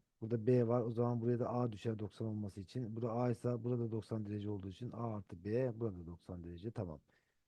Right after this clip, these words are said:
Şimdi buradan baktığımız zaman <clears throat> açı, açı, açı benzerliği var burada. A'nın karşısında şu üçgenden bu dik üçgen benzerdir. Ee, A'nın karşısında x var. Burada A'nın karşısında üç var.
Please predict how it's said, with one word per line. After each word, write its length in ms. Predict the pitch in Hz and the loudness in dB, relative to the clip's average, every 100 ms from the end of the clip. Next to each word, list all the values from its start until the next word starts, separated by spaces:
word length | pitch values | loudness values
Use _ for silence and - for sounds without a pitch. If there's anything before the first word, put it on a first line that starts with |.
| _ | _
Şimdi 160 | 143 131 | -6 -4
buradan 340 | 131 135 127 | 0 0 2
baktığımız 720 | 120 117 _ - 120 117 110 - | 2 0 _ -2 0 2 0 -2
zaman 380 | 104 101 90 - _ _ - | 0 0 -4 -10 _ _ -6
<clears throat> 1800 | 120 95 - _ _ _ _ _ _ _ _ _ _ _ _ - _ - | -4 -4 -8 _ _ _ _ _ _ _ _ _ _ _ _ -20 _ -2
açı, 300 | 123 - 147 | -2 2 2
açı, 280 | 139 - | 2 2
açı 340 | 135 131 143 117 _ _ _ _ - | 0 2 -2 -2 _ _ _ _ 0
benzerliği 560 | 120 120 113 113 120 117 | 4 4 2 2 4 4
var 260 | 98 85 | 2 0
burada. 280 | 90 117 143 | -2 0 0
A'nın 280 | 117 120 135 | 2 2 2
karşısında 720 | 127 117 98 - 95 95 107 | 2 0 0 -6 -4 -2 -4
şu 160 | - | -2
üçgenden 720 | 139 127 - 107 92 90 117 104 - | -4 -4 0 0 0 -2 -4 -6 -6
bu 120 | 123 | -6
dik 160 | 120 110 | -6 -8
üçgen 440 | 98 - 123 143 | -10 -2 -2 2
benzerdir. 680 | 123 110 104 110 90 107 131 - _ _ _ _ _ - | 4 4 4 2 2 0 -4 -6 _ _ _ _ _ 0
Ee, 260 | 107 107 - | 4 4 4
A'nın 260 | 117 131 | 2 2
karşısında 480 | 127 123 117 - 117 | 0 2 0 0 -2
x 300 | 117 - - | -2 -4 -4
var. 320 | 95 104 123 - _ _ _ _ _ _ _ - | 0 0 -2 -12 _ _ _ _ _ _ _ -6
Burada 220 | 123 131 | -2 2
A'nın 280 | 117 123 127 | 2 2 0
karşısında 560 | 117 104 - 104 123 | 0 -2 -2 -2 0
üç 300 | - 117 - | 0 -4 -6
var. 340 | 87 92 120 | -4 -2 -2